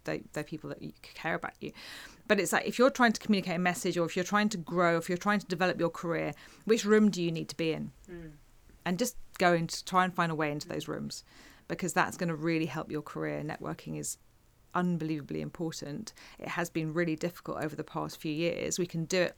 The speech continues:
Speaker 1: on social, so you can follow people on LinkedIn, you can be part of groups, you can comment on things in groups if you're particularly passionate about something, um,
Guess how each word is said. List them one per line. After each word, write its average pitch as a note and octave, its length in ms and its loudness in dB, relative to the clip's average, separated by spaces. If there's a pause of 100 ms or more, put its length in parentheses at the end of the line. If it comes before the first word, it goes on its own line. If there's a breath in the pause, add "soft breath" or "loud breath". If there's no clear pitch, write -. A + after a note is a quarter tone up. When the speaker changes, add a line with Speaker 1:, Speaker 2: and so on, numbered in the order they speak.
Speaker 1:
on F3 240 2
social, D#3+ 480 -2
so F3 140 -6
you F3 160 0
can G3 160 0
follow F#3+ 240 2
people F3 240 -4
on D3+ 100 -4
LinkedIn, F3 400 -2
you D#3+ 80 -4
can D#3+ 100 -4
be D#3+ 60 0
part D#3+ 240 -2
of D#3 80 -6
groups, F3 400 0 (260 loud breath)
you F3 140 0
can D#3+ 240 -4
comment E3 560 -2
on E3 140 -4
things E3 400 -4
in D#3+ 240 -4
groups E3 480 -2
if E3 120 -10
you're D#3 120 -2
particularly - 640 -8
passionate - 420 -6
about - 220 -4
something, F3 420 -6 (640 loud breath)
um, D#3+ 560 0